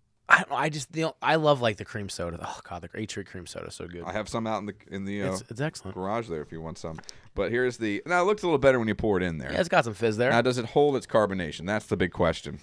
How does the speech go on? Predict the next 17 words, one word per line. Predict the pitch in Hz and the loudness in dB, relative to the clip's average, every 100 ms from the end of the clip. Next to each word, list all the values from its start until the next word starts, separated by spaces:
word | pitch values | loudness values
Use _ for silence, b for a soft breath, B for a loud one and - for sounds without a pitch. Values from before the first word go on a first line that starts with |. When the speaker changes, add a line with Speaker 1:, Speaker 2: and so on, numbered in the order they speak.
| - | -16
Speaker 1:
It's | - | 0
got | 160 135 | 2 4
a | |
nice | 127 135 113 | 4 2 6
red | 123 120 | 6 6
tint. | - 131 190 | 4 2 2
Speaker 2:
It | 107 | 0
does | 117 117 | 2 4
have | 123 | 4
a | |
nice | 110 110 110 | 4 0 2
red | 104 98 | 2 4
tint. | 104 110 - | 2 2 0
Again, | 107 127 95 | 2 4 4
the | 104 | 2
caffeine-free | - 165 202 156 131 - 120 | 0 0 0 0 -2 -2 -4
thing. | - 82 76 | -2 -4 -6